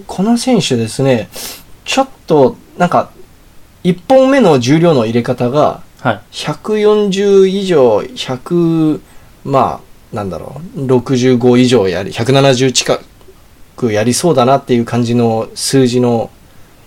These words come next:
Speaker 1: 数字入れてたんで、
Speaker 2: はいはいはい。
Speaker 1: 多分もうちょっと本来、なんか練習とか、もしくは
Speaker 2: うん。
Speaker 1: 別の大会でもっとやってるかもしれないんですけれども、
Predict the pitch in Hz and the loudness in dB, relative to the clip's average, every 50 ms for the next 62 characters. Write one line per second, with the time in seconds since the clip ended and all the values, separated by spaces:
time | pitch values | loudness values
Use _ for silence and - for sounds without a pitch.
0 | - - - - - 139 123 123 123 117 131 135 127 113 - 139 123 110 101 117 | -20 -14 -6 -2 0 2 2 2 4 4 4 2 2 0 0 -2 -2 0 -2 -2
1 | 117 - - 220 208 175 160 175 185 190 190 214 190 - 156 131 117 - - - | -2 -2 -2 0 0 0 2 2 0 0 0 -2 -2 -2 -2 -2 -2 -6 -12 -20
2 | - - _ - - 180 175 151 127 110 92 90 110 117 107 104 107 120 123 127 | -20 -20 _ -2 0 2 2 2 2 0 -2 -4 -6 -4 -4 -2 -2 0 -2 -2
3 | - - 135 127 - 123 - 92 82 151 - - 123 117 117 147 151 147 143 139 | 0 0 -2 -2 -2 -2 -4 -4 -6 -6 -8 -10 -8 -6 -2 0 0 0 0 0
4 | 131 127 123 120 117 110 104 101 107 - - - - 123 117 - 131 127 123 - | 0 0 -2 -2 -2 -4 -8 -12 -14 -18 -20 -8 -6 -6 -4 -2 -2 -2 0 0
5 | 127 123 120 - 123 117 117 120 127 123 - 104 87 - - 117 113 104 107 95 | -2 -2 2 2 2 2 4 2 0 0 -2 -6 -6 -4 -6 -8 -8 -6 -6 -8
6 | 92 90 - - 110 104 104 104 104 101 98 98 - - - 113 113 113 123 127 | -8 -8 -8 -8 -6 -6 -6 -6 -6 -6 -8 -8 -10 -10 -8 -6 -6 -4 -4 -2
7 | 143 165 175 151 123 101 | 0 0 2 2 0 0